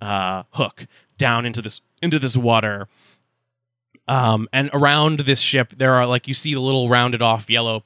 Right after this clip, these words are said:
piece, uh, like, yellow domes of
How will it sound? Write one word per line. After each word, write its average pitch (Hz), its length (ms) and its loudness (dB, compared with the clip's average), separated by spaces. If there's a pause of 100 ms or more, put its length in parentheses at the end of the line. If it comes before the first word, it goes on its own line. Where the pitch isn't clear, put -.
(160)
piece, 120 300 -4
uh, 107 300 -2
like, 110 200 -6 (280)
yellow 127 280 2
domes 117 680 -2
of 110 540 -2